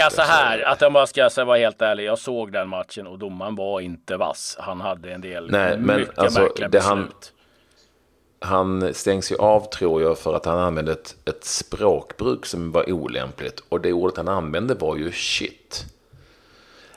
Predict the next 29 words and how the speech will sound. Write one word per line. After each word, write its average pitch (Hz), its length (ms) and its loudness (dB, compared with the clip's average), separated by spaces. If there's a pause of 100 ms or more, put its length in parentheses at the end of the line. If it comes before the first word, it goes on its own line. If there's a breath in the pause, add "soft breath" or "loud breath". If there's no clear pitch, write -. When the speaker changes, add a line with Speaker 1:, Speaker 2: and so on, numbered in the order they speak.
(180 soft breath)
Speaker 1:
Ja, 65 120 2 (420)
alltså, 98 340 2 (200)
jag 98 160 0
har 101 60 8
ju 104 60 6
varit 101 160 2
på 101 60 0
engelsk 92 240 -4
fotboll 92 200 -6
ganska 92 220 -6
mycket, - 600 -6
eh, 71 60 -8
och, - 420 -10
eh, 71 200 -6
inte 85 180 -10
minst 82 220 -6
på - 80 -4
planen, 69 600 -2
om 78 140 -6
det 80 60 -4
nu 76 160 -4
är 73 60 -4
så 80 120 -10
känsliga 78 380 -8
domarna, 76 380 -6
så - 160 -10
används 78 360 -8
ju 73 140 -4
F-ordet. - 920 -2